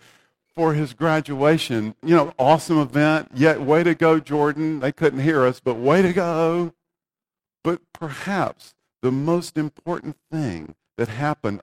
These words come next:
all day long was my mother-in-law turning to the people behind her and expressing profound spiritual curiosity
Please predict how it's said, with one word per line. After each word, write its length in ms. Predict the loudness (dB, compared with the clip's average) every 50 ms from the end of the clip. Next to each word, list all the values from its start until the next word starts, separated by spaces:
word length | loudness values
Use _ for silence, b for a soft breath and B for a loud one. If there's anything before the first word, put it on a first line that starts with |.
| _ -8
all 200 | -6 -4 -4 -4
day 200 | -4 -2 -2 -2
long 520 | 0 -2 -2 -2 -4 -6 -8 -12 -16 -18 _ _ _ _ _ _ _ _ _ _ _ _ _ _ _ _
was 140 | -14 -10 -4
my 160 | -2 -2 -2
mother-in-law 760 | -2 -4 -4 -4 -4 -2 -2 -4 -4 -4 -6 -6 -6 -8 -8 -10 _
turning 400 | _ -12 -8 -6 -6 -6 -6 -8 _ _ _ _ _ _ _ _ _ _ _ _ _ _ _ _
to 120 | -8 -6
the 120 | -4 -4 -4
people 280 | -4 -4 -4 -4 -4
behind 480 | -6 -6 -8 -8 -6 -4 -4 -4 -4 -6
her 180 | -6 -8 -8 -8 -8
and 160 | -6 -4 -4
expressing 600 | -6 -6 -10 -8 -4 -2 -2 -2 -4 -6 -8 -8
profound 760 | -8 -10 -14 -12 _ -8 -6 -6 -4 -4 -4 -6 -6 -8 -10 _ _ _ _ _ _ -12
spiritual 600 | -10 -10 -8 -6 -2 -2 -2 -2 -4 -6 -10 -10
curiosity 1000 | -10 -8 -8 -6 -4 -2 0 0 0 0 0 -2 -4 -8 -8 -6 -6 -6 -6